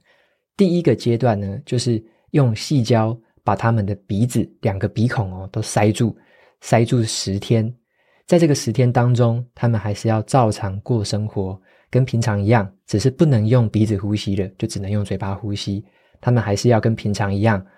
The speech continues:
吃啊、运动啊、睡觉啊，都是一样的，但是就是只能用嘴巴呼吸。那第二个阶段呢，就是第二，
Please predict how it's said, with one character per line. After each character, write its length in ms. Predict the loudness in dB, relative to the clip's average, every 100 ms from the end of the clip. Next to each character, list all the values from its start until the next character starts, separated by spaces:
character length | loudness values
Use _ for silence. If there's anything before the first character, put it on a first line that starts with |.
| _ _
吃 320 | -8 0 4
啊、 320 | 4 2 -2
运 240 | 0 0 2
动 220 | 2 0
啊、 180 | -2 -6
睡 260 | -2 0 2
觉 180 | 2
啊， 240 | 0 -2 -6
都 120 | -4
是 160 | -2 -2
一 80 | 0
样 200 | -2 -2
的， 120 | -10 -14 _ _ _
但 160 | 0 2
是 120 | 2
就 100 | 2
是 200 | 2 0 -2
只 160 | -4 -2
能 180 | 0 2
用 240 | 2 0
嘴 220 | -4 -6 -4
巴 240 | -4 -4
呼 260 | -4 -6 -4
吸。 360 | -4 -4 -6 _ _ _ _ _ _ _ _ _
那 160 | 2 2
第 180 | 4 4
二 180 | 6 4
个 100 | 2
阶 240 | 2 2
段 240 | 4 4 2
呢， 140 | 0
就 100 | -2
是 300 | 0 0 -2
第 220 | 0 2
二， 120 | 4